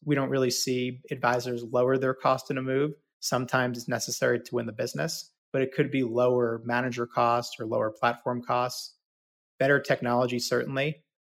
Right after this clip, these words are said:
This could be a double-edged sword, as we were talking about before. The technology is usually evaluated from the advisor side. So it's more efficient to run my practice and use my C R M, but the client-facing technology,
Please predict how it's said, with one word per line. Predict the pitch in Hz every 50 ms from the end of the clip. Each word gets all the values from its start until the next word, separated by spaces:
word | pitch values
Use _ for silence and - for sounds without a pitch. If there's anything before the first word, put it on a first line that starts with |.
| _
This | - 127 -
could | - 143 127
be | 131 127
a | 120 117
double-edged | 123 127 123 123 127 127 123 120 -
sword, | - - 127 127 123 123
as | 123 120
we | 120
were | 113
talking | 110 - 123 117 - 123
about | 120 117 113 - -
before. | 113 - - 123 123 127 135 156 175 - _ _ _ _
The | - 117
technology | - - 139 - - 120 123 123 131 135 131 - 135 131 127
is | 123 123 - - -
usually | 139 135 127 131 135 131
evaluated | 117 117 120 117 120 123 123 120 117 120 117 117 117 117 117 123 - _ _ _
from | 139 127 123 123
the | 120 120 113 113 113 113 113 - _ _ -
advisor | 139 123 117 110 - - - -
side. | - - 147 143 147 165 170 - _ _ _ _
So | - - 127 123 123 120
it's | 117 120 -
more | 139 135 135 131
efficient | 123 - - 135 123 - - 131 123 123 120 120 - -
to | 127 120 117 117 117 113 113 - _ -
run | 135 131 131 127
my | 120 120
practice | 117 - - 120 120 120 - - 127 123 120 117 - - -
and | 117 110 110 113 117
use | 123 123
my | 123 120 117
C | 113 - - - 120
R | 110 110 113
M, | 113 117 127 156 160 - _ _ _ _ _
but | - 127 120 -
the | - 120
client-facing | - - - 156 151 151 147 - 139 127 - - 123 -
technology, | - 120 - - 113 113 113 117 113 110 - 117 107 110 110